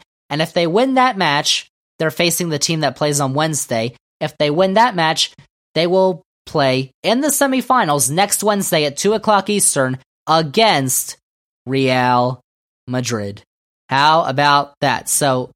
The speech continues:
Club World Cup. Might be interested seeing what's happening, because obviously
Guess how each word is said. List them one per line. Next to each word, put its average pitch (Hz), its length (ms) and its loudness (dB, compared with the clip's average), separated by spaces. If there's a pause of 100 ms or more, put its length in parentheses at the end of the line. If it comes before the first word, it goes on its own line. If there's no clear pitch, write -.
Club 175 520 -2 (200)
World 170 480 0 (300)
Cup. 135 320 -2 (100)
Might 165 200 -6
be 220 160 -4
interested 208 680 -8 (480)
seeing 262 300 0
what's 269 180 2
happening, 196 600 2 (240)
because 165 420 0
obviously 135 720 0